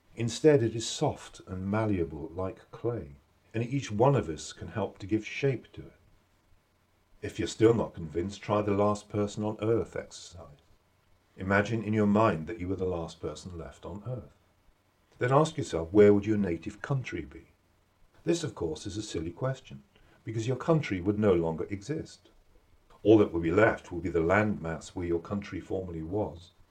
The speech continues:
and the crumbling relics that were once the physical anchors of its reality. So where has the country gone? It has not gone anywhere. What we thought to be our country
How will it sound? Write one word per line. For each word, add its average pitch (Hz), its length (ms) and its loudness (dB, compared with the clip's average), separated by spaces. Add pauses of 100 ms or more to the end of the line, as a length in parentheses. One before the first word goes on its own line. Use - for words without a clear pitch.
(160)
and 110 120 0
the 113 60 4
crumbling 113 600 2
relics 104 480 2
that 101 180 -8
were 104 80 -2
once 101 300 0
the 104 100 -12
physical 107 640 -4
anchors 110 560 -6
of 92 160 -4
its - 240 -6
reality. 107 540 -6 (1080)
So - 140 -4
where 135 220 8
has 127 160 2
the 139 80 -2
country 117 380 -2
gone? 147 400 -4 (880)
It 117 100 -2
has 120 120 -4
not - 200 0
gone 165 240 -6
anywhere. 101 500 -2 (560)
What 135 200 0
we 117 100 0
thought 143 460 4
to 107 80 -8
be 90 220 -6
our 82 120 -6
country 117 500 -8